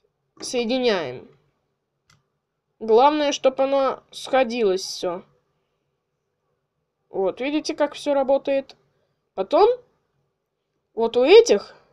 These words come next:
серых посерединке определяем, где у них серединка. Вставляем, э, синенькую. Посере-, вот где вот эти серединки,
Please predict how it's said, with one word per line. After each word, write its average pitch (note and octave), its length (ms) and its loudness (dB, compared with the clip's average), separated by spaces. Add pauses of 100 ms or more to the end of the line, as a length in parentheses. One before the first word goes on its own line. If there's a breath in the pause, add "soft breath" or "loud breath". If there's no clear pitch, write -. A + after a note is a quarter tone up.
(440)
серых A3+ 640 -2 (1500)
посерединке C4+ 1160 2 (880)
определяем, B3+ 640 -2
где A#3+ 100 -6
у C4 40 -4
них B3 160 -4
серединка. B3+ 800 0 (1500)
Вставляем, E4 840 0 (2250)
э, G#3 120 0
синенькую. G3+ 920 0 (360)
Посере-, C#4 360 0
вот A#3+ 220 0
где A3 380 -2
вот A#3 160 -2
эти A#3+ 140 -4
серединки, A#3+ 840 -2